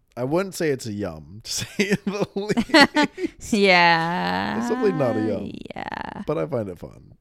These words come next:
Speaker 1: It's, like, a good little intimate moment. Um, yeah. What?
Speaker 2: I also have a thing where I know usually the last time I'm ever, ever gonna see someone.
Speaker 1: Mm,
Speaker 2: Like,
Speaker 1: heard.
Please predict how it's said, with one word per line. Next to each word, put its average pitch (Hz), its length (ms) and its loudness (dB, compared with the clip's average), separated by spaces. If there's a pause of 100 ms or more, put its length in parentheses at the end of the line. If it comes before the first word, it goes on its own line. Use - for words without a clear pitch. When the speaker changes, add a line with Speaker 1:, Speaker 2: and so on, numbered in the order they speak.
(100)
Speaker 1:
It's, 139 140 -10
like, 160 160 -2
a 143 80 -4
good 120 200 -4
little 98 180 -4
intimate 92 320 -12
moment. 65 340 -18 (400)
Um, 90 600 -10 (340)
yeah. 104 320 -12 (1160)
What? 95 260 -10 (160)
Speaker 2:
I - 100 -4
also 208 180 -2
have 262 100 4
a 247 60 2
thing 208 320 0
where 175 400 2
I 170 140 -2
know 180 560 0
usually 170 520 -4
the 165 120 -8
last 160 300 -4
time 175 140 -6
I'm 165 120 -6
ever, 156 220 -8
ever 170 180 -4
gonna 170 140 -6
see 165 200 -10
someone. - 520 -14 (300)
Speaker 1:
Mm, 123 1200 0
Speaker 2:
Like, 139 160 0
Speaker 1:
heard. - 180 -6